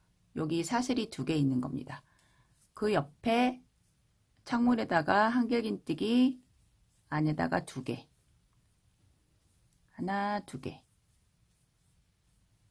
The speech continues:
그리고 맨 끝에 한길긴뜨기 위에다가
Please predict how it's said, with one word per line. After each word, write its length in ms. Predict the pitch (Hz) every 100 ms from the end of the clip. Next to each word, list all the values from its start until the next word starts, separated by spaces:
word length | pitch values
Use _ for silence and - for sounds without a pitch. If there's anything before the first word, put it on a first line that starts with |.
| _ _ _ _ _ _
그리고 500 | 165 143 220 269 - _
맨 300 | - 143 143
끝에 360 | 143 - - 226
한길긴뜨기 840 | 247 233 233 226 202 - 165 156
위에다가 840 | 135 - 92 - 190 208 214 233